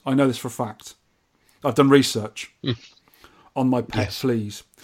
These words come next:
Speaker 1: You can kill the flea as it falls, but it's quick and you need to hit it twice. The only other opponent in the game is a scorpion, which travels across the screen, and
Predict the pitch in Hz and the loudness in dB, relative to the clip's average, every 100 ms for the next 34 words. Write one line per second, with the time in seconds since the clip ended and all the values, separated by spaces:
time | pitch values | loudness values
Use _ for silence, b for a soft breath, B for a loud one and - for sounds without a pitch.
0 | b b b - 214 220 185 - 240 254 | b b b 0 2 4 2 4 4 4
1 | - 131 120 127 - 123 139 - - 170 | 2 2 4 2 0 -6 -6 -8 2 4
2 | 113 110 131 - - 190 151 135 127 143 | 4 0 -4 -6 2 6 6 6 2 2
3 | 123 113 139 - 127 113 98 - - _ | -4 -6 -6 -6 -4 -6 -6 -14 -16 _
4 | B B B B 143 175 233 208 202 170 | B B B B 0 4 6 6 6 6
5 | - 147 139 123 120 107 110 120 120 123 | 4 4 4 -2 -2 -2 -2 -4 -4 -2
6 | - 190 202 120 101 104 135 131 127 135 | 8 10 10 6 -4 -4 -4 -4 -2 -4
7 | - 127 - 117 110 - 120 | -4 -6 -4 -4 -4 -6 -8